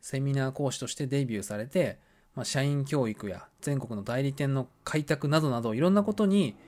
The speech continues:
中小企業の、こう、コンサルタントだとか、そういうことを、まあ、やってきたような方なんですね。で、その後、えー、将来の不安などを感じてね、金融の、金融の世界に、まあ、飛び込んだと。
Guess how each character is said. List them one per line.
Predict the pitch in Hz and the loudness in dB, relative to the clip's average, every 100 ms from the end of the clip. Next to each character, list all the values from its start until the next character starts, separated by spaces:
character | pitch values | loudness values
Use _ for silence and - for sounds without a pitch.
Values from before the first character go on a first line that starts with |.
| - - | -18 -8
中 | 139 220 | -4 0
小 | 247 | 0
企 | 220 214 | 2 4
業 | 180 117 - _ _ _ | 6 4 0 _ _ _
の、 | 165 196 110 - | 4 4 4 -2
こ | 110 | -6
う、 | |
コ | - 170 | -2 0
ン | |
サ | 180 | 2
ル | 156 | 0
タ | 127 | 0
ン | 107 | -4
ト | |
だ | 95 | -6
と | 95 | -8
か、 | - - - | -14 -16 -16
そ | - 156 | -6 -4
う | |
い | |
う | |
こ | 151 | -2
と | 202 170 | 4 4
を、 | |
ま | 104 | 4
あ、 | 98 | -2
や | 104 | -6
っ | |
て | - 123 | -6 -10
き | - | -6
た | 110 | -2
よ | 151 | 0
う | 156 | 0
な | 104 92 | -2 -6
方 | - 110 | -8 -8
な | 95 | -8
ん | |
で | - | -8
す | - | -4
ね。 | 180 - _ - - - - - - _ | -4 -6 _ -20 -20 -20 -20 -20 -20 _
で、 | 208 | -2
そ | 202 | 2
の | 214 233 | 2 4
後、 | 226 190 - _ _ _ | 2 2 -2 _ _ _
え | 180 175 | -2 0
ー、 | |
将 | - 208 | 4 4
来 | 143 | 4
の | 113 | 0
不 | - 147 | -2 0
安 | |
な | 156 | 0
ど | 135 | 0
を | 98 | -4
感 | 113 107 | -6 -8
じ | |
て | 110 | -6
ね、 | 139 156 | -6 -6
金 | - 147 139 | -8 -4 -2
融 | |
の、 | 131 131 | -2 -4
金 | - 165 156 | -6 -2 0
融 | 156 | 0
の | 147 | 0
世 | 139 160 | -2 -2
界 | 175 | 2
に、 | 196 | 2
ま | 127 | 2
あ、 | |
飛 | 123 | -2
び | 117 | -4
込 | 113 110 | -4 -4
ん | |
だ | 95 | -4
と。 | - 95 | -8 -12